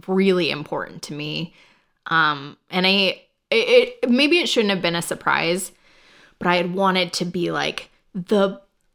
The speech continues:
I wanted to give her the best of everything. I wanted to, like, have all of the, you know, all of the, the,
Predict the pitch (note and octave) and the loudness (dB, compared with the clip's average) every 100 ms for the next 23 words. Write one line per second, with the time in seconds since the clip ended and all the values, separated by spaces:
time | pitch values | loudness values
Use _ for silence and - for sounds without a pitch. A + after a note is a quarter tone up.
0 | - G#3+ A#3 A#3 A3 F#3 F#3+ E3 D#3 F3 | -2 2 4 4 2 0 -2 -2 -4 -4
1 | - F#3+ F3+ - F3 D#3+ D#3+ E3 E3+ E3 | 0 2 2 0 0 0 -2 -2 -2 -2
2 | F3 F#3 F3+ F3+ - F3 E3+ E3 E3 - | 2 2 2 0 -2 -2 0 -2 -2 2
3 | F#3 F#3 F3+ G3+ F#3+ G#3 G#3+ G3 G#3 F#3+ | 4 4 4 4 6 6 4 2 2 2
4 | F3+ F3+ E3+ D#3+ F3 E3 D#3+ F3 F#3 G3+ | 2 2 0 0 -2 -2 -2 0 0 2
5 | G3+ G3+ G3 - _ - G#3 F3+ | 0 -2 -4 -6 _ -10 -4 -4